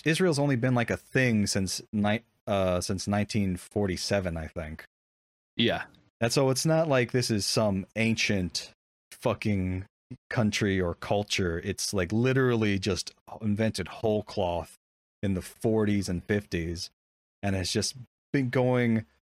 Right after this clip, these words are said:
Speaker 1: if anything, even more insane as, like, the time marches on.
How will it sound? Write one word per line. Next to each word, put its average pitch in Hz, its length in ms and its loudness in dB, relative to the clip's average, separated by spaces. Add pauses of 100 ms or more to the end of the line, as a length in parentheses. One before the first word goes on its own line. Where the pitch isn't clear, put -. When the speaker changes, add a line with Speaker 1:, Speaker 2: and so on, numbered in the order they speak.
(460)
Speaker 1:
if 135 160 0
anything, 120 460 4
even 110 300 2
more 98 260 2
insane 90 800 -2 (220)
as, 95 240 -4
like, 87 360 -2
the 101 80 -2
time 90 460 -4 (140)
marches 87 380 -6
on. 78 300 -10